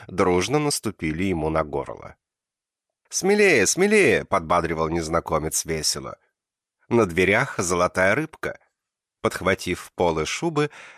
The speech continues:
вяло перебирая ногами, она поднялась по лестнице.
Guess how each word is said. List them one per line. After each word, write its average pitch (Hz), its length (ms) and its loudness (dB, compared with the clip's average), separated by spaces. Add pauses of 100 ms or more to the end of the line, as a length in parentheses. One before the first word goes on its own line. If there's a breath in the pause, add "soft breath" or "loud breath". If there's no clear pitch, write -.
вяло 156 340 0
перебирая 85 540 0
ногами, 131 580 0 (280 soft breath)
она 139 220 2
поднялась 104 560 0
по - 120 -6
лестнице. 76 720 -6